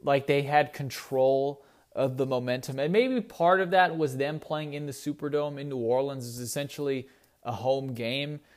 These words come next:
for L S U. Uh, but after the game, uh, Dabo Swinney, and credit to him, uh, not being a sore loser, said, uh, "The better team won tonight. They were, they were better than us tonight, and they were the better team, and congrats to them."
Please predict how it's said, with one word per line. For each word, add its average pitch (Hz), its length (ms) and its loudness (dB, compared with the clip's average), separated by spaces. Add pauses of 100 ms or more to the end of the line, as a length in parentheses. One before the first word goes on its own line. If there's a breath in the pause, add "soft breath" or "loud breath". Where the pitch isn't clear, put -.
(120)
for 156 220 4
L 151 220 6
S 147 220 2
U. 143 300 -2 (320 soft breath)
Uh, 143 160 0
but 156 100 4
after 185 240 4
the 151 120 0
game, 147 400 -2
uh, 131 200 0
Dabo 147 380 6
Swinney, 143 400 -8
and 139 80 -8
credit 165 300 0
to 123 80 -6
him, 123 260 -6
uh, 117 220 -4
not 127 240 -4
being 120 160 -6
a 113 60 -10
sore 120 260 -2
loser, 113 320 -8
said, 120 260 -2 (420 soft breath)
uh, 156 160 4
"The 180 100 4
better 233 180 8
team 240 240 2
won 240 260 8
tonight. 170 280 2
They 143 120 2
were, 151 100 4
they 147 160 2
were 156 120 2
better 147 280 2
than 120 140 -6
us 117 160 -4
tonight, 127 380 -2
and 123 80 -6
they 123 60 -2
were 123 100 -2
the 120 100 -8
better 123 180 0
team, 139 280 -10
and 127 80 -12
congrats 135 460 -2
to 123 100 -10
them." 127 220 -6